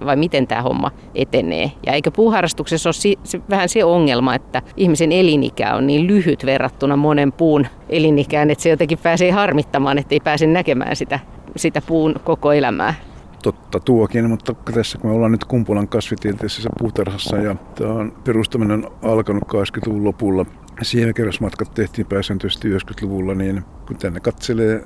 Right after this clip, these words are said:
Speaker 2: eri puolille, siitä on, sanotaan, kolmekymmentä vuotta aikaa, niin onhan täällä jo ihan huomattavan kokoista puulaistoa. Että, ja mitä lämpöisemmäksi meille menee, niin nämä kelit, niin sen nopeamminhan ne myöskin tulee kasvamaan. Mutta totta on, että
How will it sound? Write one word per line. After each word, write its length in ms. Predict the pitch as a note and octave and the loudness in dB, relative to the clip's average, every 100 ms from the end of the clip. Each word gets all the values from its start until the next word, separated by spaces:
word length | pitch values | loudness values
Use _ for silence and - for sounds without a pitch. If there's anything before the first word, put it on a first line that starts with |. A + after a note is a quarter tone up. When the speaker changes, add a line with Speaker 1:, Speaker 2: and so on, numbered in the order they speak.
| - C3 | -10 -4
Speaker 2:
eri 220 | A#2 A2+ | -2 -2
puolille, 600 | - A#2+ A2+ G#2+ A2 G2+ G2 | 0 2 2 2 0 -2 -6
siitä 260 | G#2 G#2 | -6 -6
on, 80 | A2 | -4
sanotaan, 300 | A2+ G#2 G#2+ | -4 -4 -4
kolmekymmentä 360 | - G2+ - G#2 | -2 -2 -4 -8
vuotta 280 | F#2+ A2 | -6 -4
aikaa, 320 | G2+ F#2 G#2+ G2+ | -4 -4 -6 -6
niin 120 | A2 | -6
onhan 180 | F2+ F2 | -6 -6
täällä 240 | G#2+ G#2 | -4 -2
jo 160 | G2+ G2 | -2 -4
ihan 340 | G2 F#2+ F#2 - - - - F2 | -4 -6 -8 -12 -18 -16 -12 -6
huomattavan 440 | F#2+ F#2 - F#2 | -6 -4 -8 -8
kokoista 320 | F2+ F#2 F2+ | -8 -10 -10
puulaistoa. 580 | - G2+ F#2+ F#2 - F#2+ | -8 -4 -2 -4 -4 -6
Että, 160 | F2 F#2+ - - G#2+ | -6 -8 -10 -14 -8
ja 180 | G2 | -4
mitä 280 | G2 F#2+ G2+ | -4 -4 -4
lämpöisemmäksi 600 | G#2+ G2+ G2+ - G2 F#2+ | -2 -2 -4 -4 -6 -4
meille 180 | G#2 G2+ | -4 -2
menee, 320 | G#2+ A2+ G#2 | -2 0 -2
niin 200 | G2+ G#2 - - | -2 -6 -12 -16
nämä 260 | G2 G#2+ G2+ | -8 -6 -4
kelit, 400 | - G#2+ G2+ - | -2 -2 -2 -2
niin 280 | G2+ G2+ - - | -2 -2 -6 -12
sen 200 | F#2+ G2+ | -8 -6
nopeamminhan 440 | G2+ - F#2+ F#2+ F#2+ | -6 -4 -6 -4 -6
ne 60 | |
myöskin 260 | F#2+ F2 - | -6 -8 -8
tulee 180 | F#2+ F2+ | -6 -4
kasvamaan. 560 | F#2+ - F2+ F#2 F#2 - - - | -4 -4 -4 -4 -6 -10 -18 -14
Mutta 220 | - - | -6 -2
totta 380 | A2 - - G2 | -2 -2 -2 -2
on, 220 | F#2+ G#2 | -2 -6
että 360 | G2+ - G2+ | -10 -6 -4